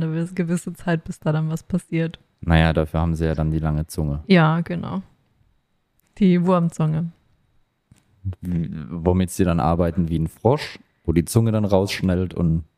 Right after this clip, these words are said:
Speaker 1: Wahrscheinlich, ja.
Speaker 2: Okay, also haben wir fünf Tiere in einem.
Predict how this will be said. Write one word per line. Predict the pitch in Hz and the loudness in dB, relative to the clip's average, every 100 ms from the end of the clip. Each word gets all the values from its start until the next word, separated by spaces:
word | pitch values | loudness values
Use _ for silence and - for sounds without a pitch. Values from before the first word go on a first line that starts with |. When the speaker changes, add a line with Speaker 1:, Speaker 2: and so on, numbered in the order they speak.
| _ | _
Speaker 1:
Wahrscheinlich, | 185 185 208 190 185 156 165 - | 0 2 2 4 4 2 2 -2
ja. | 160 170 190 - _ - | -2 -2 -4 -10 _ -6
Speaker 2:
Okay, | - 69 73 - _ _ _ | 0 0 0 -10 _ _ _
also | 80 78 85 | 0 4 4
haben | 90 | 2
wir | 87 | 0
fünf | - 151 180 | 0 0 0
Tiere | - 113 110 104 | 0 0 2 0
in | 98 | 0
einem. | - 143 156 | -2 -2 -2